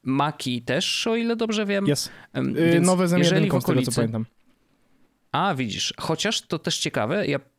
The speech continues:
Speaker 1: dobrze pamiętam, że chyba rok temu, em, jakiś, y, w jednym z update'ów systemu pojawiła się informacja i nawet o tym,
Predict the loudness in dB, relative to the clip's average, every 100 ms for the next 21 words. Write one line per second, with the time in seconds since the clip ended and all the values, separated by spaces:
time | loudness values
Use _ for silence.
0 | _ -8 -2 0 0 -2 0 0 0 0
1 | -2 -4 -4 0 0 -2 -4 -2 0 0
2 | -2 -6 _ _ -4 -4 -4 -2 -2 0
3 | -2 -4 -16 -20 -20 -6 -2 0 0 0
4 | 0 -2 -6 -4 -4 -4 -4 -4 -4 -6
5 | -2 0 0 -2 -2 -2 0 -2 -2 -2
6 | -2 -4 -4 -2 -2 -2 0 0 -2 -6
7 | _ _ _ -2 0 0 -2 -2 -4 -4
8 | -2 -2 -2 -2 -2 -2 -2 -2 -2 -6
9 | -6 -4 -4 -4 -4